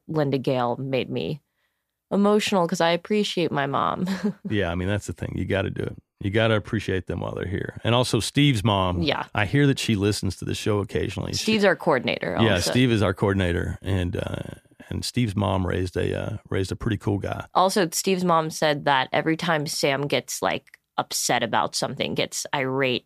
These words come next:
Speaker 1: is just, like, proving a point, like, pushing it home, she feels calmer at the end of it. And I do too.
Speaker 2: <laughs>
Speaker 1: I do too. There's something,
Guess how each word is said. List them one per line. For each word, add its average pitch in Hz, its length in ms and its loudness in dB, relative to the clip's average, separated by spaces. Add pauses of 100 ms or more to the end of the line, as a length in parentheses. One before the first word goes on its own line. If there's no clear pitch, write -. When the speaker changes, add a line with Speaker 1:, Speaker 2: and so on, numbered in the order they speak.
Speaker 1:
is 147 100 -4
just, - 300 -6
like, - 200 -2
proving 151 380 2
a 110 80 0
point, - 500 -2
like, - 260 -6
pushing 156 360 -2
it 143 100 -2
home, 151 320 2 (200)
she - 160 -6
feels 254 200 2
calmer 233 480 0
at - 160 0
the 147 120 2
end 139 100 2
of 135 160 4
it. - 260 6
And 202 120 6
I 254 140 6
do 370 200 6
too. 311 560 4
Speaker 2:
<laughs> - 60 2
Speaker 1:
I 175 160 4
do 277 200 6
too. 285 220 4
There's 190 240 4
something, 294 460 2